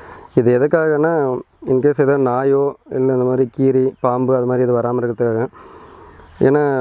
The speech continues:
நாய் வந்தாலுமே அந்த மூணு அடிக்குள்ள தான் கடிச்சிட்டு வரும், அதுக்கு மேல கீழே வராது. இந்த வலை இருக்கிறதுனால அதுனால கடிச்சிட்டு வர முடியாது. So அதுக்காக ஒரு சேஃப்டிக்காக அதை நான் கட்டியிருக்கேன். So அந்த பக்கம் பார்த்தீங்கன்னா நான் பழைய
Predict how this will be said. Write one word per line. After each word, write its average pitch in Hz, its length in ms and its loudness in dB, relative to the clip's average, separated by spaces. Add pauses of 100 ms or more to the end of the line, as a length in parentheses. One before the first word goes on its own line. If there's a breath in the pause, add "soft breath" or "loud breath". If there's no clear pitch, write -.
நாய் 131 300 -2
வந்தாலுமே 151 440 2
அந்த 156 180 2
மூணு 135 200 0
அடிக்குள்ள 135 340 -2
தான் 135 160 -2
கடிச்சிட்டு 120 340 -4
வரும், 120 260 -2
அதுக்கு 113 220 -2
மேல 123 200 0
கீழே 127 240 0
வராது. 120 320 -2 (160)
இந்த 127 140 -2
வலை 123 200 0
இருக்கிறதுனால 139 480 0
அதுனால 127 260 -4
கடிச்சிட்டு 120 340 -4
வர 117 100 -2
முடியாது. 117 420 -2 (760 loud breath)
So - 180 -4
அதுக்காக 143 400 0
ஒரு 127 160 -4
சேஃப்டிக்காக 131 480 0
அதை 127 120 0
நான் 113 140 -2
கட்டியிருக்கேன். 110 380 -8 (1160 loud breath)
So - 140 2
அந்த 135 160 0
பக்கம் 160 320 0
பார்த்தீங்கன்னா 143 420 0
நான் 135 180 0 (300)
பழைய 127 260 0